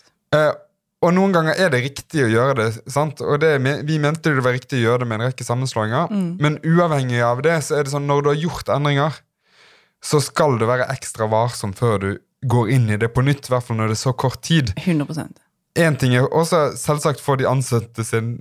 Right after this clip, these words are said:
Speaker 1: sin velferd, men også hvis du er opptatt politisk av å beholde kompetanse,
Speaker 2: Ikke
Speaker 1: og ha
Speaker 2: sant.
Speaker 1: en, ha en kommune som
Speaker 2: Mm.
Speaker 1: klarer å løse oppgavene på vegne av folk.
Speaker 2: Ja, og det er jo en ting med det også, liksom. En ting er jo at du, du kanskje må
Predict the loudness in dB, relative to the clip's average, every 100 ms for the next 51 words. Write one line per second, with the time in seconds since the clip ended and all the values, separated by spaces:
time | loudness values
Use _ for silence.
0 | -4 0 0 0 -2 -2 -2 -2 -2 -2
1 | -2 -2 -6 -6 0 0 0 -6 -2 -2
2 | -2 -10 _ 0 0 0 -4 -6 -12 -18
3 | _ _ 0 2 0 -6 -4 0 4 4
4 | 2 -2 -2 -2 -2 -2 -4 -4 -4 0
5 | 2 2 2 -4 -8 -2 0 0 -2 0
6 | 0 0 0 0 2 2 2 2 0 -2
7 | -6 -10 -6 -4 -2 -2 -2 -2 -2 -4
8 | -4 -12 _ -18 -14 -12 0 2 2 2
9 | 0 2 0 -2 -2 0 0 0 0 -2
10 | -2 -2 -2 0 2 0 -2 -8 -8 -10
11 | -6 -2 0 0 -2 -6 -6 -6 -4 -4
12 | -2 -2 -2 -4